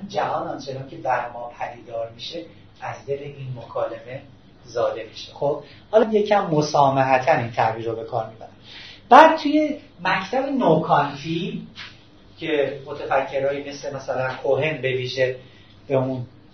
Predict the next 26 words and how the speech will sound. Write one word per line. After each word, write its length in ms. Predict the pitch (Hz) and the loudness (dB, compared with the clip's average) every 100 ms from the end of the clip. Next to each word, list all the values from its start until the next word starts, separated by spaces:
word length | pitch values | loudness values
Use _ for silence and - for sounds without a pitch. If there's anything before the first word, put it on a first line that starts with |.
| - | -2
تعلق 500 | 143 131 131 131 - | 4 4 4 0 2
دارن، 500 | 135 143 175 220 - - - - | 4 6 4 2 -4 -14 -16 8
نوکانتی‌ها 640 | 220 233 233 233 - 262 | 12 12 12 8 8 6
خیلی 500 | 269 - 269 226 156 | 6 4 4 6 4
روی 220 | 147 147 139 | 0 0 0
این 400 | 139 143 135 131 - - - - - | 0 -4 -4 -6 -12 -20 -20 -20 2
وجه 640 | 147 135 139 - 143 135 127 | 6 6 4 -2 0 2 4
در 220 | 127 123 | 4 4
واقع 480 | 127 127 131 131 127 - - - - - - 139 | 2 0 -2 -6 -8 -14 -20 -20 -20 -20 -14 -8
مکالمهٔ 840 | 139 131 135 131 127 127 143 135 | -6 0 2 2 0 -4 -6 -8
ذهن 580 | - 156 160 147 135 127 | -8 -2 0 0 -4 -6
با 160 | 131 131 | -4 -2
جهان 400 | 127 131 123 120 | -2 -2 -2 -6
تاکید 360 | 123 - - - - | -4 -4 -6 -16 -20
می‌کنن 340 | - - - - - - - - - | -20 -20 -20 -20 -20 -20 -20 -20 -4
و 40 | 170 | 0
اینکه 260 | 170 202 | 0 0
چگونه 640 | - 175 156 160 180 196 - - - - | -2 -2 -4 -4 -4 -4 -6 -14 -20 0
جهانی 540 | 143 156 147 147 139 | 6 6 6 0 -2
که 120 | 139 143 | -6 -4
ما 140 | 135 | 0
در 180 | 135 127 | 2 0
اون 140 | 127 | -2
به 80 | 127 | -6
سر 340 | 127 131 127 | -4 0 0
می‌بریم 480 | 123 123 123 143 - | 0 -4 -4 -4 -8